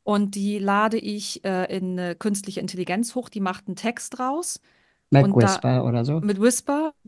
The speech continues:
Speaker 1: Und
Speaker 2: Ja.
Speaker 1: dann lass ich über Chat G P T die Anführungszeichen reinfummeln, weil das kriegt Whisper irgendwie nicht hin.
Speaker 2: <laughs>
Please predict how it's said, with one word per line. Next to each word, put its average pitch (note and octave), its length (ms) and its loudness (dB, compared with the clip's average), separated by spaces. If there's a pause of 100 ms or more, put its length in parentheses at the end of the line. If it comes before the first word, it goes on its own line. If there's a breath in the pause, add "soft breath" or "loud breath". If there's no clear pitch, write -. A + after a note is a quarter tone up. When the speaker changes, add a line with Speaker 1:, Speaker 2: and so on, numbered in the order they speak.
(140)
Speaker 1:
Und - 140 6
Speaker 2:
Ja. - 40 6
Speaker 1:
dann G#3 260 4
lass G#3+ 200 0
ich G#3 100 -6
über F#3+ 320 -2
Chat G#3 240 -4
G G#3 80 -8
P G3+ 100 -6
T G#3+ 200 -6
die G3 120 -2
Anführungszeichen F#3 1040 -2
reinfummeln, F#3 680 -2
weil F3 100 0
das G3 140 -6
kriegt G3+ 200 -8
Whisper G3+ 300 -4
irgendwie F#3+ 240 0
nicht E3+ 160 0
hin. A3 280 0
Speaker 2:
<laughs> - 60 -20